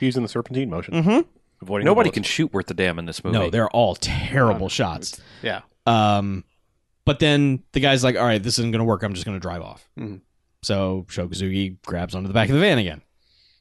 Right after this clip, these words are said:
Speaker 2: But this time, the doors are falling off at this point.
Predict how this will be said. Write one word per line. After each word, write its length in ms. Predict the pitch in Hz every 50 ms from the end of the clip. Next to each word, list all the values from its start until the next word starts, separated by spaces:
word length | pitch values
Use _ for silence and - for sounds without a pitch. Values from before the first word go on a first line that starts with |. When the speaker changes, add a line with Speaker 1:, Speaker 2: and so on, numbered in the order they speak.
| _ -
Speaker 2:
But 240 | - 117 113 - -
this 120 | 156 175
time, 440 | - - 170 151 143 135 123 123 107
the 140 | 107 - 107
doors 580 | 98 147 160 165 156 135 123 117 104 - - - -
are 300 | 117 110 107 104 104 95 92 -
falling 400 | - - - 160 139 120 117 120
off 240 | 127 117 107 - -
at 80 | 85 92
this 100 | 92 -
point. 340 | - 110 90 82 76 -